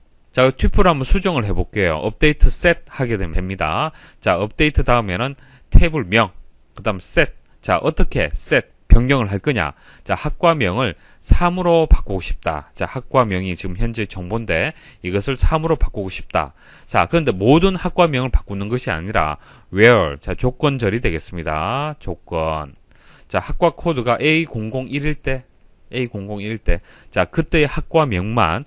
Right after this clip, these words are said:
삼으로 바꿔달라. 자, 이렇게 수정하는 것도 마찬가지죠.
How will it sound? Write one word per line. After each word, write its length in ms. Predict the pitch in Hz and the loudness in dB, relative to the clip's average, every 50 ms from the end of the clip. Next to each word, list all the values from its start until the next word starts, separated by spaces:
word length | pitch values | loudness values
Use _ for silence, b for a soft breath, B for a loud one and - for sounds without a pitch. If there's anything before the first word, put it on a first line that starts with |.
| b b b b | b b b b
삼으로 500 | _ - - 135 123 117 117 117 117 120 | _ 0 2 2 2 0 -2 -4 -4 -2
바꿔달라. 720 | 113 - - - - - 135 131 - 82 78 80 82 85 90 - _ - - - _ _ b b b b b b b - | -2 -4 -4 -4 -4 -4 -4 -2 -2 -4 -4 -2 -2 -4 -4 -6 _ -20 -20 -20 _ _ b b b b b b b 2
자, 80 | 143 | 2
이렇게 160 | 139 - 180 | 4 4 2
수정하는 460 | 160 - - 170 185 165 160 156 156 143 | 0 -2 -4 -4 -4 -2 -2 -2 -2 -4
것도 260 | 123 113 - - 131 | -6 -6 -4 -4 -4
마찬가지죠. 800 | 110 85 80 - 101 92 107 107 95 85 76 - 80 78 80 | -4 -4 -6 -6 -6 -4 -4 -4 -4 -6 -8 -6 -6 -6 -6